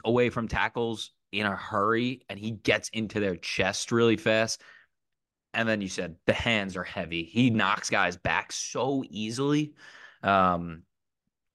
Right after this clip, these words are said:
various pass rush moves. He's really high I Q i-, in that sense. Really good long arm, really good push pull. He's got a plan, which is exciting for us to watch, um, 'cause a lot of these guys are either just athlete or they're just power.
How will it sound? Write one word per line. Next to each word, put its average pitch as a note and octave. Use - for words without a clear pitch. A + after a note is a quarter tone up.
various A#2
pass G#2
rush G2+
moves. G2
He's G2+
really A2+
high F#2+
I F#2+
Q G#2
i-, G2
in G#2
that F#2+
sense. G2+
Really B2
good A2
long G2+
arm, G2
really A2+
good G2
push G#2
pull. G2+
He's A#2
got C#3
a G#2+
plan, G#2
which G2
is F#2+
exciting F#2
for G#2
us A2
to -
watch, F#2
um, F#2
'cause G#2+
a G#2
lot G2+
of F#2
these F#2
guys F#2
are F2+
either E2+
just F2
athlete A2
or G#2+
they're G2
just F#2
power. A#2